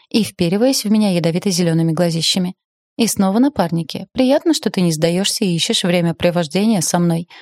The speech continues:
но просвещать тебя в темы, почему-то утаённые твоими родителями, я не собираюсь». «Ой, умолкни», скривившись, словно сживала лимон, принялась освобождать верхние ящички.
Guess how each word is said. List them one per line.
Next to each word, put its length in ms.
но 280
просвещать 560
тебя 240
в 60
темы, 340
почему-то 460
утаённые 520
твоими 340
родителями, 540
я 140
не 80
собираюсь». 560
«Ой, 260
умолкни», 680
скривившись, 680
словно 420
сживала 420
лимон, 280
принялась 480
освобождать 640
верхние 380
ящички. 560